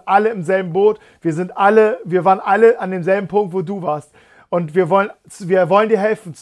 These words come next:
aufzustehen. Und wenn du in deiner Crew oder aus deiner Crew heraus, wenn ihr Menschen habt, an die ihr denkt, gerade jetzt,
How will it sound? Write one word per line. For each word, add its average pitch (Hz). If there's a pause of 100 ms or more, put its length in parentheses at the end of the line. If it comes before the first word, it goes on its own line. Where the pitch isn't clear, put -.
aufzustehen. 185 (540)
Und 190 (100)
wenn 202
du 247
in 202
deiner 208
Crew 240
oder 175
aus 220
deiner 208
Crew 220
heraus, 208
wenn 185
ihr 180
Menschen 202
habt, 208
an 165
die 185
ihr 196
denkt, 190
gerade 202
jetzt, 196